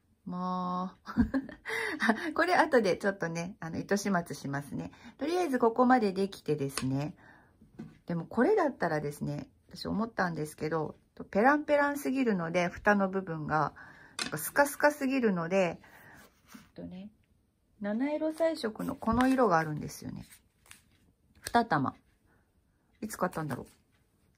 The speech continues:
十四番。色合うでしょう。これいつ買ったんだろう。これですね。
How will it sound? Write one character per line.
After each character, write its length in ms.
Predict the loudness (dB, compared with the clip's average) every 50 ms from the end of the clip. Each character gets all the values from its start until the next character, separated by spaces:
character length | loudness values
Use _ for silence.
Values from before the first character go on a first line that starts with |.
| _
十 240 | -4 0 2 2 4
四 260 | 6 6 4 4 2
番。 180 | -2 -6 -8 -10 -12 _ _ _ _ _ _ _ _ _ _ _ _ _ _
色 280 | -2 0 0 0 2 2
合 100 | 0 0
う 60 | 0
で 140 | -2 -4 -6
し 100 | -6 -6
ょ 280 | -6 -6 -6 -8 -10 -14 _ _ _ _ _ _ _ _ _
う。 1200 | -20 _ _ _ _ _ _ _ _ _ _ _ _ _ _ _ _ _ -20 -20 -20 -20 _ -14
こ 60 | -10
れ 80 | -8 -8
い 40 | -8
つ 120 | -8 -6
買 140 | -6 -6 -4
っ 20 |
た 160 | -4 -4 -4
ん 60 | -2 -2
だ 80 | -4
ろ 200 | -6 -6 -8 -10 -14
う。 1500 | _ _ _ _ _ _ _ _ _ _ _ _ _ _ _ _ _ _ _ _ _ _ _ _ _ _ _ _ _
こ 60 | -10
れ 100 | -8 -8
で 120 | -8 -10 -12
す 100 | -14 -12
ね。 280 | -12 -10 -10 -12 -14